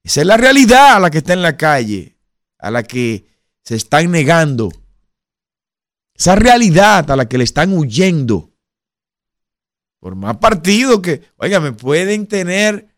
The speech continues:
lo-, las treinta y cuatro boletas, las treinta y cuatro casillas y nada más dejar la de generación de servidores vacía. Y como quiera se van.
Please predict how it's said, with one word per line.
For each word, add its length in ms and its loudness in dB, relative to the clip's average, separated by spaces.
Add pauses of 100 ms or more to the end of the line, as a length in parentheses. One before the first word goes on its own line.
(640)
lo-, 400 -2
las 200 0
treinta 340 -4
y 80 -6
cuatro 560 -2
boletas, 540 -4
las 100 -6
treinta 240 -6
y 80 -6
cuatro 380 -2
casillas 500 -6
y 60 -8
nada 180 -8
más 160 -6
dejar 280 -4
la 120 -4
de 80 -2
generación 480 -6
de 80 -6
servidores 460 -6
vacía. 520 -14 (840)
Y 180 -8 (180)
como 600 -6
quiera 720 -4
se 380 -6
van. 400 -10